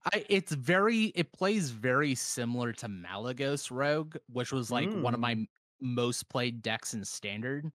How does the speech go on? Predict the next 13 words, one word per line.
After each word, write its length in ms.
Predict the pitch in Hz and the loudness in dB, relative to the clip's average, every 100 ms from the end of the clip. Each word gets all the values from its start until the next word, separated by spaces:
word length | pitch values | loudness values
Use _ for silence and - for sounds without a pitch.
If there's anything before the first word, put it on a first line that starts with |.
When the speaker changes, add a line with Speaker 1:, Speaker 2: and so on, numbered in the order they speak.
| - | -4
Speaker 1:
'Cause, 140 | 139 | 0
like, 140 | 151 160 | 2 2
I 120 | 160 | 0
love 320 | 147 143 180 | 2 2 4
that 180 | 185 190 | 2 0
sort 260 | - 147 135 | 0 0 2
of 200 | 127 113 _ | 2 0 _
play 320 | - 113 117 | -10 -6 -6
style 480 | 120 - 113 117 117 | -6 -6 -4 -2 -2
with 180 | 110 107 98 92 90 | -4 -8 -12 -18 -14
Rogue 440 | 90 98 110 110 107 | -10 -8 -8 -10 -6
where, 180 | 107 101 | -6 -6
like, 440 | 98 92 87 - | -6 -8 -8 -18